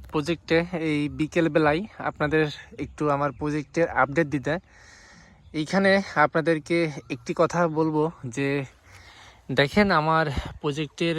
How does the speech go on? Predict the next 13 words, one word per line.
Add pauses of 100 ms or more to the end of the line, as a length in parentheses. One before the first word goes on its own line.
গাছ
কিন্তু (260)
মাশাআল্লাহ (180)
অনেক (140)
সুন্দর, (920)
অনেক (220)
বড়
কিন্তু
হয়ে
গেছে। (2250)
তো (2000)
এই (140)
গাছগুলোর